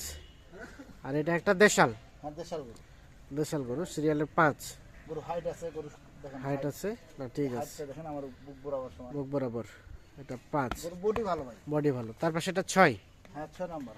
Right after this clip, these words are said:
Speaker 2: দেখেন।
Speaker 1: এটার বয়স?
Speaker 2: এটারও বয়স আপনার প্রায় আঠারো মাস পার হয়ে গেছে।
Speaker 1: আঠারো মাস পার হয়ে গেছে, মানে দাঁতে হয় নাই?
Speaker 2: না, দাঁত, দাঁত হয় নাই।
Speaker 1: দাঁত
Speaker 2: এটা
Speaker 1: হয়
Speaker 2: সব
Speaker 1: নাই?
Speaker 2: কুরবানিতে দাঁতে যাবে।
Speaker 1: কুরবানিতে দাঁতে যাবে।
Speaker 2: দাঁতে যাবে।
Speaker 1: সিরিয়ালে ছয় নাম্বার।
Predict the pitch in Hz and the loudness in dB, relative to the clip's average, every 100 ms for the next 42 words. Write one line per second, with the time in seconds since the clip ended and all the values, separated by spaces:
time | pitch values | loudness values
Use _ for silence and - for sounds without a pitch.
0 | - 226 - - - - - 151 175 185 | -14 -14 -14 -18 -20 -16 -4 2 6 8
1 | 220 - - - - - - - - 202 | 8 6 -4 -8 -14 -20 -16 -10 -2 0
2 | 220 220 208 202 202 202 190 - - - | 0 0 -4 -4 -4 -4 -6 -10 -20 -20
3 | - - - - 170 180 180 180 190 185 | -20 -20 -20 -18 -4 0 0 0 -2 -4
4 | - - 170 160 123 - - 147 151 165 | -6 -8 -6 -6 -8 -14 -8 0 4 6
5 | 175 - 190 175 143 123 131 160 180 190 | 4 6 8 10 8 2 0 4 8 10
6 | 196 196 185 135 156 170 156 165 160 160 | 12 12 12 8 2 -4 -2 -2 -2 -8
7 | 143 147 139 120 104 - - 135 139 233 | -6 -6 -6 -12 -14 -18 -10 -2 0 2
8 | 160 202 240 214 208 185 180 151 131 107 | 4 2 0 0 -2 0 -2 -2 -10 -12
9 | 107 - 165 170 165 175 170 151 127 110 | -8 2 6 6 6 4 6 4 2 0
10 | 170 160 160 120 110 98 - - - - | -4 -4 -4 -4 -8 -14 -18 -20 -8 0
11 | 151 165 202 - 196 185 135 107 | 4 4 4 8 10 10 8 0